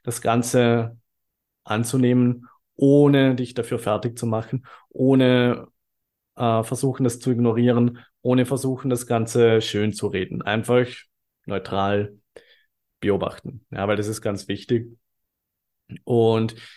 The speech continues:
ich glaub, das ist was, wenn man, wenn du heutzutage eben über dieses Thema, äh, liest, äh, so Selbstliebe,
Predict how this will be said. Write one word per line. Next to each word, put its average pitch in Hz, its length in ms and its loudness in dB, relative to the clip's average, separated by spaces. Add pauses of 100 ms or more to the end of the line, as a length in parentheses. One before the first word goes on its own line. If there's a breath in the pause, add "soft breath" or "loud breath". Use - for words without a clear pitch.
(100)
ich - 200 -10
glaub, 117 540 2
das 127 140 0
ist 120 220 -4
was, 113 440 -2
wenn 113 140 -2
man, 110 480 -4 (300)
wenn 113 140 -8
du 107 120 -4
heutzutage 110 600 -2
eben 104 400 -4
über 107 140 -6
dieses 113 320 -8
Thema, 107 480 -2 (400 loud breath)
äh, 101 600 -2 (480)
liest, 131 840 2
äh, 107 340 0
so 110 180 0
Selbstliebe, 113 1120 0